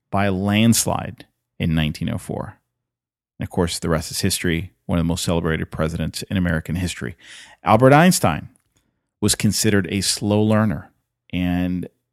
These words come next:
some people suspect that he may have had dyslexia. He was very shy and quiet as a kid. At age nine, he went to high school,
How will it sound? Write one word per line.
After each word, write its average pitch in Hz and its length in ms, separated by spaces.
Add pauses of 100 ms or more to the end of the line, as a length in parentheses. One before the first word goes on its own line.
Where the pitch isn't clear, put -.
(120)
some 127 240
people 151 460
suspect - 480
that 92 80
he 87 120
may 92 160
have 98 160
had 85 340
dyslexia. - 540
He - 200
was 92 180
very 107 500
shy 90 580 (100)
and 85 200
quiet - 500
as 85 140
a 85 60
kid. 78 340 (440)
At 98 80
age 113 240
nine, 123 320
he 127 100
went 110 280
to 101 80
high 101 180
school, 196 420